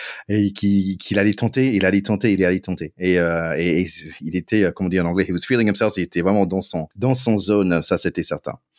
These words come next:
Allez, le deuxième match, euh, c'était, euh, La Rochelle contre Bordeaux, vingt-quatre à treize. C'était quand même vingt et un à trois pour le mi-temps.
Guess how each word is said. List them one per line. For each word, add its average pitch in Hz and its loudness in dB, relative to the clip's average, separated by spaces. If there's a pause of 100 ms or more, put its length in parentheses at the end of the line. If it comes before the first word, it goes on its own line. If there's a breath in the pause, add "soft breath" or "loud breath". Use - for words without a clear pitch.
(240 loud breath)
Allez, 127 2
le 135 2
deuxième 143 2
match, 143 0
euh, 120 2
c'était, 127 0
euh, 107 4
La 131 2
Rochelle 123 0
contre 98 -2
Bordeaux, 107 -2
vingt-quatre 104 0
à 85 -2
treize. 113 0
C'était - -6
quand 127 0
même 151 0
vingt 131 -2
et 127 2
un 123 2
à 101 -2
trois - -4
pour 101 0
le 95 2
mi-temps. 113 0